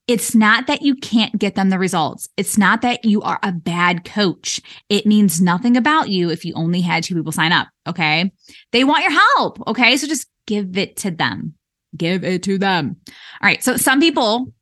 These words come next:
might actually be really excited that it's a small group coaching container.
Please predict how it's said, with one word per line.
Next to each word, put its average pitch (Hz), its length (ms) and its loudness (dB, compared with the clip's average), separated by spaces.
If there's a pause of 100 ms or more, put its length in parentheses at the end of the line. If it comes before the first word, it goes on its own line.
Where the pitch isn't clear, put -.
(340)
might 214 260 -4
actually 262 280 -4
be 196 80 -2
really 208 180 0
excited 202 520 0
that 185 120 0
it's 190 80 -2
a 202 60 -2
small 175 320 2
group 165 240 -4
coaching 165 500 -2
container. 143 480 -2